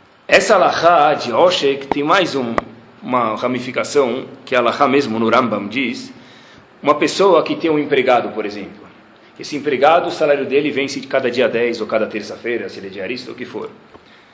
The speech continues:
O Rashi diz em Parashat Kedoshim, onde aparece o pasuk de que a pessoa não pode fazer Oshek, a pessoa tem, vamos dizer que a pessoa trabalhou comigo até as seis da tarde. Pronto.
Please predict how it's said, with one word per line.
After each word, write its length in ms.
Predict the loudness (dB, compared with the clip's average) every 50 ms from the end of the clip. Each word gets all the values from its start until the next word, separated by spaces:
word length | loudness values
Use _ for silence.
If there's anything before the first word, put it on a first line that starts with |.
| _ -20 _ -20 _ -20 -20 _ _ _ _ _ _ _ _ _ _ _ _ _
O 80 | -4 2
Rashi 300 | 4 4 4 4 2 -2
diz 140 | -2 0 0
em 80 | 2
Parashat 420 | 4 4 4 4 4 4 2 2 0
Kedoshim, 640 | -2 -4 -2 -2 0 2 4 4 2 2 -2 -6 -6
onde 160 | -2 0 0
aparece 380 | 0 2 4 2 2 2 -2 -6
o 120 | -6 -6 -6
pasuk 520 | -2 0 0 0 2 2 2 2 2 0
de 120 | -6 -6
que 60 | -6 -6
a 20 |
pessoa 240 | -6 -6 -2 -2 -2
não 80 | 0 2
pode 540 | 4 4 4 4 2 -2 -2 -4 -6 -8 -12 -16 -20 -20 -20 -20 -20 -20 -14 -8
fazer 260 | -6 -4 -2 -2 0
Oshek, 540 | 0 2 2 2 2 0 -2 -2 -4 -6 -10 -18 -20 -20 -20 -20 -20 -20 -20 -20 -16 -12
a 80 | -10 -6
pessoa 400 | -4 -2 0 4 4 6 6 4
tem, 420 | 2 4 4 4 4 2 0 0
vamos 200 | 0 2 2 2
dizer 160 | 2 2 0 0
que 60 | 0
a 40 | -2
pessoa 320 | -2 -4 -2 0 0 0
trabalhou 400 | 2 2 2 2 2 2 0 0
comigo 320 | -4 -4 -4 -4 0 0
até 180 | 0 0 2 0
as 340 | -2 -2 -4 -6 -12 -16 -18 -16 -14 -12 -12
seis 300 | -10 -6 -2 -2 0 2
da 100 | 2 2
tarde. 420 | 2 2 0 -2 -4 -4 -8 -14 -16 -16 -4
Pronto. 380 | 0 2 2 2 2 -2 -8 -12